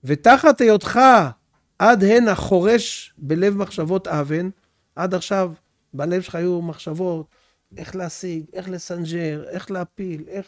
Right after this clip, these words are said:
זה, אתה, אתה, אתה בתפילה, יש בידך כלי קודש לחרוש בו מחרשת מצווה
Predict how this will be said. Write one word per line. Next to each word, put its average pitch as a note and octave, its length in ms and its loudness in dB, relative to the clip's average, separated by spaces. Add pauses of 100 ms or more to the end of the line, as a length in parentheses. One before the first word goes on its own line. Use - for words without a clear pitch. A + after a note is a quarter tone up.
זה, F3+ 320 -12
אתה, E3+ 200 -16
אתה, E3 180 -14 (760)
אתה - 220 0
בתפילה, G#3+ 800 2
יש A3 180 0
בידך G3+ 360 -4 (100)
כלי G3+ 160 -4
קודש A3 440 -6
לחרוש G3+ 460 -8
בו A3 300 -4 (440)
מחרשת D3 960 -6
מצווה E3+ 640 0